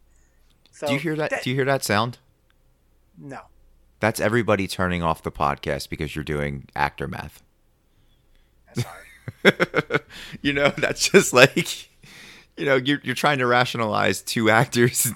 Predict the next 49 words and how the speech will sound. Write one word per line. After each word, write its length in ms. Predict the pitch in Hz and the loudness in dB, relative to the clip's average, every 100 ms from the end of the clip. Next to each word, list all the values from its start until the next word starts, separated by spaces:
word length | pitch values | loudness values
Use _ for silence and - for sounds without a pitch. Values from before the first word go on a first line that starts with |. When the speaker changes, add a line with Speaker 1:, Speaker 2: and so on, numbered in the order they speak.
| - | -4
Speaker 2:
<laughs> 100 | - | 4
ages. 720 | 113 143 - 95 - - - 80 - | 6 6 4 2 2 -2 -2 -2 -2
I 60 | |
get 300 | 76 120 156 | 0 4 6
it. 80 | 101 | 6
If 100 | 98 | 4
that's 240 | 120 175 - | 4 4 4
your 100 | 143 | 2
only 160 | 110 | 2
gripe, 280 | 95 160 139 | 2 2 2
then 100 | 95 | 0
this 180 | 98 - | -4 -4
movie's, 380 | 104 92 87 - _ _ _ - | -6 -6 -10 -14 _ _ _ -6
uh, 100 | 85 | -6
an 100 | 98 | 0
absolute 460 | 90 92 - 87 73 | 2 2 -2 -6 -4
win. 280 | 104 - 82 _ _ _ _ | -4 -6 -14 _ _ _ _
Speaker 1:
That's 220 | 277 269 | -6 -4
it. 220 | 277 269 226 | -6 -8 -4
Ju-, 240 | 277 294 | -4 -2
that's 220 | - 247 - | 0 0 0
Speaker 2:
<laughs> 0 | |
Speaker 1:
just 260 | 226 - | -6 -6
me 140 | 139 123 | -10 -10
because 280 | - - 185 | -8 -4 -2
I, 220 | 175 180 - | 0 0 0
I, 220 | 180 190 - - - | -2 -2 -8 -18 -2
I, 220 | 175 202 190 | 2 2 0
I 100 | 180 202 | 0 0
look 260 | 185 214 | 0 -2
at 120 | 196 160 | -4 -10
weird 340 | 165 175 175 | -12 -10 -8
shit 320 | - - 208 | -8 -6 -8
like 200 | 190 113 | -10 -14
that. 220 | 120 104 - | -16 -18 -16
Like, 160 | 135 | -14
I'm 160 | 143 151 | -14 -18
just 180 | 160 - | -20 -20
like, 120 | 165 _ _ _ | -20 _ _ _
"She's 200 | - - | -16 -14
forty-two 520 | - 269 254 220 277 | -12 -12 -12 -12 -12
years 380 | 254 240 240 226 | -12 -18 -18 -14
old. 200 | 254 233 | -14 -14
Like, 140 | 226 - | -20 -18
how 180 | 175 | -16
can 180 | 190 202 | -14 -12
she?" 220 | 185 202 180 101 _ _ - - - | -12 -12 -16 _ _ _ -20 -20 -8
But 240 | 151 - - _ _ | -6 -6 -12 _ _
it, 240 | 190 202 | -18 -18